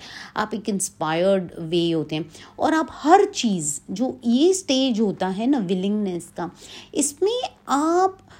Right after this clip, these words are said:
हर चीज़ intention से करते हैं। That means आप कोई भी चीज़, अ, करने से पहले आप मन में सोचते हैं, "इसका intent क्या है, मेरा, मेरा intent क्या है इसके पीछे?"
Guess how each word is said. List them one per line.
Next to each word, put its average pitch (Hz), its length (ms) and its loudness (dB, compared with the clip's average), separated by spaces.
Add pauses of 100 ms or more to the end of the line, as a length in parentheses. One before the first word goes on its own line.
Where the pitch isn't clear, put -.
(180)
हर 370 220 0
चीज़ 370 400 0
intention 277 600 4
से 277 120 0
करते 156 320 -8
हैं। 175 120 -6
That 220 220 -2
means 320 320 4
आप 285 240 -4
कोई 294 280 6
भी 359 180 8
चीज़, 185 480 -4 (560)
अ, 233 480 4
करने 240 400 2
से 285 160 -2
पहले 220 460 -2
आप 214 340 -4
मन 214 160 -2
में 226 140 -2
सोचते 233 300 -8
हैं, - 80 -8
"इसका 208 220 -6
intent 233 600 -2
क्या 175 100 -6
है, 156 60 -6
मेरा, 202 280 -4 (100)
मेरा 226 220 -4
intent 240 460 -2
क्या 214 140 -4
है 151 100 -4
इसके 156 240 -10
पीछे?" 143 400 -14